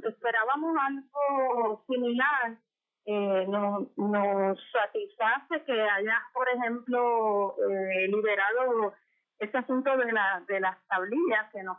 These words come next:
parecía que era realmente inútil y como un poco absurdo. No cre-, no, no creemos que resolviera mucho. Este, un poco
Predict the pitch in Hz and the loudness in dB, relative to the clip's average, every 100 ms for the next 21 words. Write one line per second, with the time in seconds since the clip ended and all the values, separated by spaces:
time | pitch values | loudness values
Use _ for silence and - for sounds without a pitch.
0 | _ 185 180 175 185 196 226 - 254 220 | _ -4 -4 -4 -2 0 -2 -8 -4 -2
1 | 214 233 220 208 196 196 190 214 226 - | 0 2 2 2 0 0 -2 -2 -6 -2
2 | 226 214 196 180 180 175 _ _ _ _ | 0 2 0 0 -4 -10 _ _ _ _
3 | 202 185 196 311 - 240 233 226 185 165 | -2 2 2 0 0 0 0 0 0 0
4 | 190 175 165 165 220 254 240 - 302 302 | 0 0 0 0 0 0 -2 -2 -2 0
5 | 233 214 - - - _ _ _ 202 - | 0 -2 -6 -20 -20 _ _ _ -4 0
6 | 226 233 247 202 202 202 220 240 247 247 | 0 2 0 -2 0 0 2 2 0 -2
7 | 226 208 208 247 254 269 262 240 240 233 | -2 -2 0 2 0 0 -2 -2 -2 -2
8 | 214 220 240 240 254 277 - 226 220 _ | 0 0 0 -2 -4 -4 -4 -6 -6 _
9 | _ _ _ _ 208 208 _ _ 214 208 | _ _ _ _ -4 -4 _ _ 0 2
10 | 196 190 190 - - - 311 | 2 2 0 -2 -6 -2 0